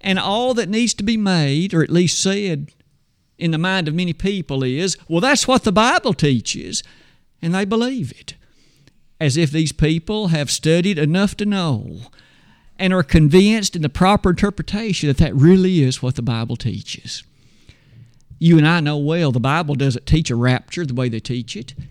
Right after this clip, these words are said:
It doesn't teach a tribulation the way they teach it. It doesn't teach the millennium the way they teach it. And it does not teach the Antichrist the way that most often is asserted. Despite references to Daniel chapter seven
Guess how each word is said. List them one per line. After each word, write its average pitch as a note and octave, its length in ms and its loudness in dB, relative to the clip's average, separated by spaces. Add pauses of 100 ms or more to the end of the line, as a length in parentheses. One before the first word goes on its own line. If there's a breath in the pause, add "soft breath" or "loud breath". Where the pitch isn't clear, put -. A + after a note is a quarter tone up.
It F#3 120 0
doesn't E3+ 300 0
teach E3 280 -4
a C#3+ 60 -4
tribulation D3+ 680 0
the D#3+ 80 0
way D3 160 0
they C3 140 -2
teach C#3+ 360 -4
it. A3+ 140 -8 (180 loud breath)
It G#3 160 -2
doesn't G3 300 2
teach G3 220 -2
the F#3 80 -4
millennium G3 520 0
the E3+ 100 0
way D#3+ 180 0
they C#3 120 -2
teach D#3 380 -6
it. B3 140 -8
And G#3 160 -2
it E3+ 100 -10
does D#3 220 -2
not A#3 340 0
teach A#3 280 2
the G3 140 2
Antichrist D3+ 840 -4
the B2 100 -6
way G3 460 0
that F3 240 -2
most C#3+ 360 -4
often G3+ 540 -6
is F#3+ 120 -10
asserted. A2+ 680 -8 (1300 soft breath)
Despite F#3 480 4
references E3+ 600 0
to C#3 100 -4
Daniel D#3 340 -2
chapter D#3+ 340 -4
seven A#2+ 600 -6